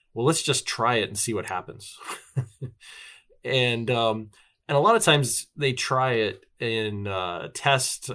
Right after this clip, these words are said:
and, uh, they go, "Oh, looks like it's gonna cost a couple bucks. Great, let's ship it." And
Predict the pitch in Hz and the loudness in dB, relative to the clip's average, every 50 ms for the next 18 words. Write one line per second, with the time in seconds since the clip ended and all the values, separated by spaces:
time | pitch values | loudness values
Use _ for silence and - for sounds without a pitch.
0 | - - - 107 101 101 98 101 98 95 101 101 104 98 98 95 101 101 113 - | -12 -8 -4 -4 -2 -2 -2 -2 -4 -4 -6 -4 -4 -4 -2 -2 -4 -4 -4 -4
1 | - - 214 143 123 131 160 160 - - - - - - 147 151 151 - 156 143 | 0 0 2 2 4 2 0 0 -2 -4 -4 -4 -6 -6 -6 -6 -4 -4 -6 -6
2 | 143 131 - 151 147 135 - - 143 135 - 147 139 - - - 143 - - 135 | -8 -10 -8 -8 -8 -6 -2 -2 -2 -2 -2 -4 -8 -8 -8 -8 -6 -6 -4 -4
3 | 127 170 175 175 - - - - - - - 151 175 156 - - 131 123 123 - | -2 -2 -2 -2 -4 -6 -10 -10 -8 -6 -4 -2 -2 -2 -2 -4 -6 -4 -4 -4
4 | - 175 180 - 104 - - - 131 123 120 117 113 107 | -6 -6 -4 -4 -4 -4 -4 -4 -4 -4 -2 -4 -6 -10